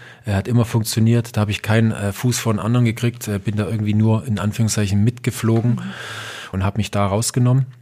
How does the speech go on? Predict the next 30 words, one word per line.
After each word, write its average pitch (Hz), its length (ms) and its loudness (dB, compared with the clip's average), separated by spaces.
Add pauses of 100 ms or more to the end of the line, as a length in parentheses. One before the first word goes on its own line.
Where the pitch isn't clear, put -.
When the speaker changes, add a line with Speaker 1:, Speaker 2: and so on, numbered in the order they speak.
(280)
Speaker 1:
hatte 110 200 0
da 104 140 2
vier 110 220 0
Wochen 104 260 0 (100)
mehr 101 280 2
Zeit 107 340 0
für - 160 -2
mich, 117 300 0
meinen 98 180 -2
Körper 123 420 0 (680)
und 98 140 2
hatte 104 180 2
dann, 101 220 2
stand 101 320 -2
dann 101 140 2
wirklich 101 240 -2
da 101 180 0
wie 101 60 -2
so 104 100 -2
ein 101 80 0
Corny-Häschen 113 760 2
und, 98 320 -2
und 98 480 -2
dann 101 180 2
kam 107 260 0
eine 98 160 2
gute 101 260 -6
Saison 95 460 -2
und, 95 300 -4
ähm, 98 340 0